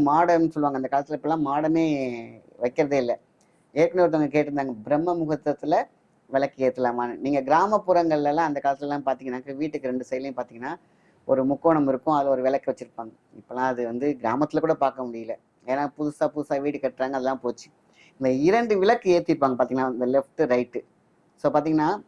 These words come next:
ஒரு மனிதன் வீட்டுக்குள்ள நுழையும் பொழுது எங்கெங்கேயோ போயிட்டு வெளில போயிட்டு வருவாங்க.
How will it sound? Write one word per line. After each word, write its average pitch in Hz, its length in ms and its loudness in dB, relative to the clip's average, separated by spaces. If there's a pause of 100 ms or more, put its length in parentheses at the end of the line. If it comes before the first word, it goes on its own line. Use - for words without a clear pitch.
(300)
ஒரு 139 160 2
மனிதன் 196 540 0
வீட்டுக்குள்ள 185 400 0
நுழையும் 160 380 0
பொழுது 156 220 0
எங்கெங்கேயோ 160 460 0
போயிட்டு 160 340 -4
வெளில 147 300 2
போயிட்டு 147 300 -2
வருவாங்க. 135 440 0